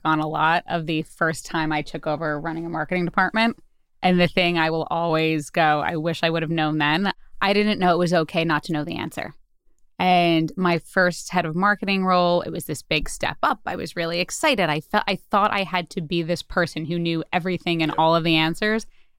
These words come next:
Speaker 1: And I didn't know to ask for help. I didn't know it was okay not to know the answer. And I took on so much for myself. And now that I've done this enough times, it's,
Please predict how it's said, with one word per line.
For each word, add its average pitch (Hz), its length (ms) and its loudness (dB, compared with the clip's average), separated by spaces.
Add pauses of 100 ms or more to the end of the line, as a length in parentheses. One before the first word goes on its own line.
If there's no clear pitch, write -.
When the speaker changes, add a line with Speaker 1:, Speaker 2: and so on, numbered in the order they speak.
(100)
Speaker 1:
And 180 100 0
I 170 80 2
didn't 180 300 2
know 196 160 4
to 190 100 0
ask 180 300 -2
for 180 80 0
help. 233 380 0
I 170 100 -2
didn't 175 280 -2
know 180 80 2
it 175 60 -2
was 175 160 -2
okay 165 380 -2
not 165 280 0
to 175 120 -6
know 170 160 0
the 160 140 0
answer. 175 460 0 (460)
And 190 100 4
I 180 120 4
took 175 260 -2
on 185 220 2
so 170 260 0
much 170 240 0
for 175 140 0
myself. 160 560 2 (680)
And 190 240 4
now 214 460 4
that 165 160 2
I've 156 160 0
done 175 180 0
this 170 160 -4
enough 160 280 0
times, 190 600 0
it's, 165 280 -2